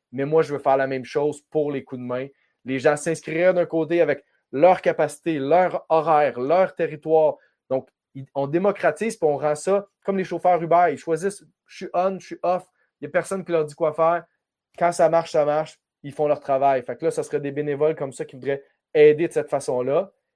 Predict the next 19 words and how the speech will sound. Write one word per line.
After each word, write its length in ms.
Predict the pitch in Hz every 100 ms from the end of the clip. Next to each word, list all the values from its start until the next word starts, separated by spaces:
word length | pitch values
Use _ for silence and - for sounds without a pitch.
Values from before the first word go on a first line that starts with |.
| _
Et 100 | 180
d'un 160 | 160 160
autre 140 | 156
côté, 240 | 156 151 175
il 40 |
y 20 |
a 40 | 143
les 100 | 131
gens 140 | -
qui 120 | -
rentrent 280 | 147 147 165
leurs 140 | 156 143
besoins 440 | 131 127 131 170 165 _ -
et 100 | 139
le 100 | 139
système 460 | 139 135 - 160
ferait, « 260 | 160 143 147
Ah, 200 | 160 185
ben, 180 | 156